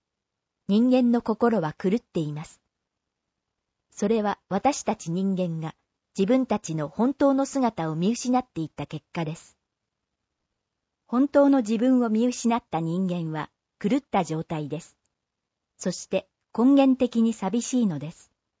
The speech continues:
その寂しさを埋めるために、人間はいろいろなものを求めます。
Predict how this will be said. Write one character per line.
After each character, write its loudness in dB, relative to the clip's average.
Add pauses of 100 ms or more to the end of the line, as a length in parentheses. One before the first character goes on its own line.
(680)
そ -2
の 4
寂 0
し -6
さ -4
を -2
埋 -4
め 0
る -4
た -6
め -2
に、 -6 (440)
人 2
間 -2
は -6 (260)
い -2
ろ 4
い 0
ろ 4
な 6
も 2
の 2
を -6
求 -4
め -4
ま -8
す。 -20